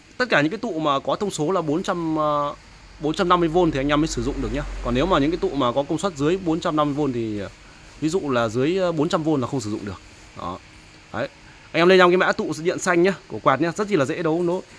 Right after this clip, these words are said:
Giá nó chỉ mười lăm nghìn trên một tụ thôi. Đấy. Tụ điện xanh của, ờ, của Hàn Quốc nhá, giá mười lăm nghìn trên một tụ. Quạt cóc pin,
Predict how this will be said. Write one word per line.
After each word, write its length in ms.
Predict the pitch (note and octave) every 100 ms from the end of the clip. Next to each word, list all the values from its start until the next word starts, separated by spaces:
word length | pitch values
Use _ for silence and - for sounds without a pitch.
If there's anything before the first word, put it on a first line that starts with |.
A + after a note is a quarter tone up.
| - - C3+
Giá 180 | D3
nó 80 | F#3
chỉ 120 | F#3+
mười 140 | C3 C#3
lăm 180 | D#3+ C#3+
nghìn 100 | B2
trên 160 | C#3+
một 60 | C3
tụ 80 | E3+
thôi. 180 | B2 C3 - - - - - - -
Đấy. 100 | E2+ - - -
Tụ 100 | B2
điện 140 | C3+ B2+
xanh 280 | D3+ D3+
của, 120 | B2+ A2+
ờ, 280 | A2 G#2+ G#2 -
của 140 | G2+
Hàn 160 | A#2+ A2+
Quốc 220 | G3+ G3
nhá, 100 | F#3+ - - - A2
giá 80 |
mười 120 | D3+ D3
lăm 180 | C#3+
nghìn 80 | C3
trên 160 | - B2+
một 60 | -
tụ. 100 | D#3+ - - - - - - - - - - - - - - - - - - - - -
Quạt 160 | D3 F#3
cóc 140 | G3+ G3+
pin, 200 | G#3